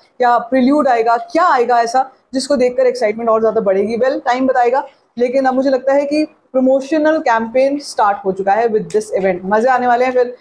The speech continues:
फिलहाल तो मुझे बहुत मज़ा आया देखकर। आपका क्या reaction था? Let me know in the comment section। बाकी if you like this video, give it a thumbs up, don't forget to share it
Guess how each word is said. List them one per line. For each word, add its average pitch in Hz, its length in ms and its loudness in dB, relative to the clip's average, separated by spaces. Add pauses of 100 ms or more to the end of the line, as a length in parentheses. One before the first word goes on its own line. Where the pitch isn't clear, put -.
(160)
फिलहाल 254 260 2
तो 285 100 0
मुझे 269 140 2
बहुत 226 240 0
मज़ा 240 200 2
आया 233 160 4
देखकर। 226 320 0 (260)
आपका 269 240 0
क्या 302 100 0
reaction 277 340 0
था? 285 60 0
Let 269 100 2
me 269 80 -4
know 269 80 0
in 262 80 -2
the 269 80 -2
comment 247 240 -2
section। 247 200 -4
बाकी 240 200 -2
if 277 60 -10
you 247 60 0
like 226 120 -2
this 247 100 -12
video, 233 160 -2
give 294 100 -4
it 311 80 -4
a - 20 4
thumbs 285 200 0
up, 277 80 -2
don't 247 160 -2
forget 226 140 -4
to - 60 -20
share 208 200 2
it 202 80 -6